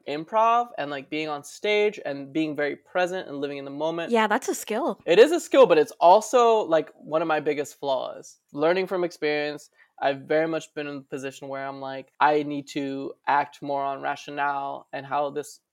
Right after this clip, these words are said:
Speaker 1: will affect me in the future and, like, everyone else, and just, like, not act on the spur of the moment and be so, like, spontaneous.
Speaker 2: Yeah, like, seeing the bigger picture.
Speaker 1: Seeing the bigger picture as, as opposed to, like, being very narrow-minded in the moment.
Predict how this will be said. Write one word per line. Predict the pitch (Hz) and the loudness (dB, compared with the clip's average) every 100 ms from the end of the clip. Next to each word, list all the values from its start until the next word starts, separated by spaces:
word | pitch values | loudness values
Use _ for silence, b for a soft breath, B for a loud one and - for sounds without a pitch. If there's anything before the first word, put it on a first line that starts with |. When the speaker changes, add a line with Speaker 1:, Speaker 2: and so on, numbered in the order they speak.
| - | -4
Speaker 1:
will | 160 160 | 2 2
affect | - 175 - | 2 0 0
me | 170 170 | -4 -2
in | 165 | -2
the | |
future | 156 170 151 - 147 143 | -4 -8 -6 -4 -2 -2
and, | - 143 143 | -4 -6 -6
like, | 139 139 _ - | -12 -12 _ -4
everyone | 143 143 139 | -4 -4 -6
else, | 139 139 135 _ _ _ _ | -8 -10 -12 _ _ _ _
and | 135 139 151 147 131 | -2 0 -2 -6 -12
just, | - 135 - | -10 -10 -8
like, | 139 139 - - | -8 -8 -10 -18
not | 165 165 156 156 - _ _ - | -4 2 4 4 0 _ _ -6
act | 160 151 - | -4 -4 -6
on | 139 | -10
the | 135 | -10
spur | - - - 139 | -16 -12 -6 -6
of | 135 | -6
the | |
moment | 139 139 139 | -8 -10 -10
and | 131 131 | -14 -12
be | 135 131 | -12 -12
so, | - 135 139 | -8 -4 -2
like, | 131 127 123 - _ | -2 -4 -6 -8 _
spontaneous. | - - 135 131 131 120 - - | -20 -10 -10 -10 -14 -16 -16 -16
Speaker 2:
Yeah, | 202 170 151 | -10 -10 -8
like, | - 202 | -8 -8
seeing | - 254 269 262 | -4 -2 0 0
the | 220 | -2
bigger | 208 196 190 | -4 -6 -8
picture. | - - - 135 165 180 _ _ - | -8 -14 -12 -12 -12 -14 _ _ -4
Speaker 1:
Seeing | - 247 269 | 4 4 4
the | |
bigger | 226 214 214 | 2 4 2
picture | 185 170 175 | -2 -4 0
as, | 156 147 - - | 2 0 -6 -10
as | 147 | -8
opposed | 143 147 143 | -8 -10 -4
to, | |
like, | 147 135 - | -2 -4 -4
being | 156 143 | -4 -2
very | 143 143 | -2 -2
narrow-minded | 143 139 139 135 135 135 | -4 -6 -6 -8 -8 -10
in | |
the | 135 | -10
moment. | 131 131 123 - - | -12 -12 -12 -16 -18